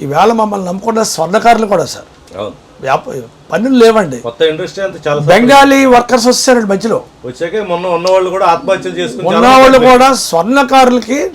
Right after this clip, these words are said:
Speaker 1: నిజంగా ఈవేళ ప్రభుత్వం చాలా చేయూత ఇవ్వాలి సార్ స్వర్ణకారులకి. ఎందుకంటే ఈరోజు డైలీ కూలి కూడా వెయ్యి రూపాయలు తీసుకుంటున్నట్టు మనకి నాలెడ్జ్ ఉంది.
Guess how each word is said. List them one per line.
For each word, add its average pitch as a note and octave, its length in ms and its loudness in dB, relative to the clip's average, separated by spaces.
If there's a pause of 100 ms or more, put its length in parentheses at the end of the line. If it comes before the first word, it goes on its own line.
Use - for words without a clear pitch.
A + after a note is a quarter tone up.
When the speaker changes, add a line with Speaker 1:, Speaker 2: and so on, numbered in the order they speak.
(120)
Speaker 1:
నిజంగా B3 420 0
ఈవేళ A3 300 2
ప్రభుత్వం A3 520 -4 (180)
చాలా C4 480 0 (200)
చేయూత A#3+ 260 2
ఇవ్వాలి G#3 220 2
సార్ C3+ 180 -10
స్వర్ణకారులకి. F3+ 680 -2 (1500)
ఎందుకంటే A3+ 640 0 (1000)
ఈరోజు E3+ 460 2 (160)
డైలీ G3 300 0
కూలి A#3 320 0
కూడా A3+ 340 -2
వెయ్యి F#3+ 440 -4
రూపాయలు G3 440 -8 (100)
తీసుకుంటున్నట్టు G#3+ 680 -10
మనకి G3 500 -10 (380)
నాలెడ్జ్ F#3 380 -2
ఉంది. B2+ 240 -6